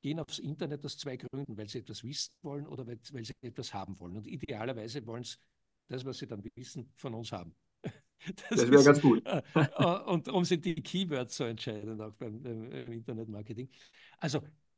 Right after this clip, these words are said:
Speaker 1: erzählen, was verändere ich zum Positiven? Was ist der Nutzen? Was hast du? Und genau das ist Story, ist Veränderung,
Speaker 2: Mhm.
Speaker 1: Verwandlung. Mädchen sitzt in der Asche und tut Linsen raus,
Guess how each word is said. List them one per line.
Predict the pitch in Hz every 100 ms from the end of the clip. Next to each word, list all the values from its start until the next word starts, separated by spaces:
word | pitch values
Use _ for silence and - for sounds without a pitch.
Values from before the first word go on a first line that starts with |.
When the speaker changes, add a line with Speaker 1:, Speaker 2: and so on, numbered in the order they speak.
| _
Speaker 1:
erzählen, | 139 143 - 135 160 160
was | 147 139 - - _ _ _ _ _ _ _ _ _
verändere | 165 - _ 151 196 214 202 180
ich | 170 -
zum | - 170 -
Positiven? | - 175 196 156 117 98 104
Was | 143 -
ist | - -
der |
Nutzen? | 156 185 - - 139
Was | 139 139
hast | 180 -
du? | 165 120
Und | 139 -
genau | 151 147
das | 190 -
ist | 180
Story, | - 226 247 - _ _ _ -
ist | -
Veränderung, | - 180 185 214 147
Speaker 2:
Mhm. | 120
Speaker 1:
Verwandlung. | 151 160 196 120 85 _ _ _ _ _ _
Mädchen | 139 156 175
sitzt | - 170 -
in | 156
der | 143 131
Asche | 147 - 180
und |
tut | 160 139
Linsen | 127 135 - 170
raus, | 147 160 196